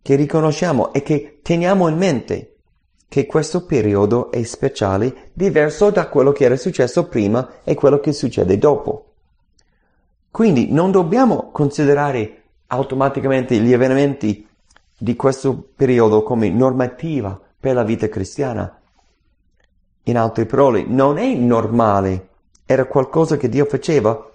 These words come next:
in quelle particolari circostanze. La differenza più grande che troviamo in Atti è che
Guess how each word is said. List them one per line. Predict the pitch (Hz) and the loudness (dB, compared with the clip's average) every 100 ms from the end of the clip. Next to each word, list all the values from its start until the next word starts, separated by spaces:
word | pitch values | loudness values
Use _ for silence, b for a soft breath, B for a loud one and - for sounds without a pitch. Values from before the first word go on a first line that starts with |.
| _ - | _ -2
in | 139 | -2
quelle | 135 147 135 117 113 _ _ | 2 2 2 0 -4 _ _
particolari | 139 147 143 139 107 135 131 - | -10 -8 -6 -4 -2 -2 -4 -10
circostanze. | - 101 101 - 143 98 - 98 _ _ _ _ _ _ _ _ _ _ _ _ _ _ _ - | -10 -8 -8 -6 -4 -6 -12 -18 _ _ _ _ _ _ _ _ _ _ _ _ _ _ _ -2
La | 147 | 0
differenza | 175 247 214 214 - 123 | 2 2 2 2 0 -4
più | - 175 135 | -2 0 2
grande | 135 131 110 92 87 98 _ _ | 2 2 0 -4 -6 -8 _ _
che | - 117 | -6 0
troviamo | 127 123 135 135 | 2 2 2 2
in | 107 | 2
Atti | 131 135 - 95 - | 0 0 -2 -4 -2
è | 131 | -4
che | - 131 - - | 0 0 0 -10